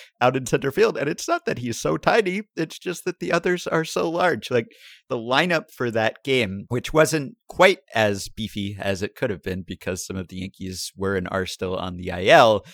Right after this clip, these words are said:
but even so, you had, like, LeMahieu leading off, who is not as wide as some of the other Yankees, but is quite tall.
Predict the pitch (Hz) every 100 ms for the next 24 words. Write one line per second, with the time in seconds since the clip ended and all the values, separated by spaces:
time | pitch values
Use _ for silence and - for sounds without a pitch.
0 | - - _ 113 107 - 143 127 110 -
1 | 135 123 110 107 - _ _ 98 107 107
2 | 120 127 107 98 - 98 95 98 - 98
3 | 90 202 196 180 175 175 - 127 113 117
4 | 143 139 - - _ 87 98 95 98 98
5 | 95 - - 101 110 101 85 90 113 127
6 | 101 90 98 95 90 - 90 87 95 90
7 | 92 90 - 98 - 95 90 92 90 -
8 | 98 - 117 92 95